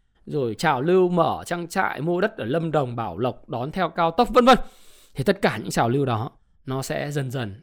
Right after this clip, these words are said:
ngày càng, à, đi gọi là bị lụn bại. Vào thời điểm đó, khi tôi nói rằng đấy, đấy là những hành vi của lạc quan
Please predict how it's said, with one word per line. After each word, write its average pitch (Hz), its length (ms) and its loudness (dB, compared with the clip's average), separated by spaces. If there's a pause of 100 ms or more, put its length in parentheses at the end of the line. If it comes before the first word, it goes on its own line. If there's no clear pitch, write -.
(160)
ngày 107 280 -6
càng, 101 280 -8 (100)
à, 87 260 -12 (100)
đi 113 440 -12 (260)
gọi - 180 -14
là 90 200 -12
bị - 180 -12
lụn 117 260 -4
bại. 104 200 -10 (1400)
Vào 208 120 6
thời 226 100 8
điểm 180 220 8
đó, 165 240 6
khi 226 160 -2
tôi 233 120 4
nói 196 260 4
rằng 170 240 0
đấy, 208 280 4
đấy 202 240 6
là 247 100 4
những 147 140 -6
hành 143 220 -4
vi 175 180 0
của 123 140 -6
lạc 104 200 -6
quan 170 220 4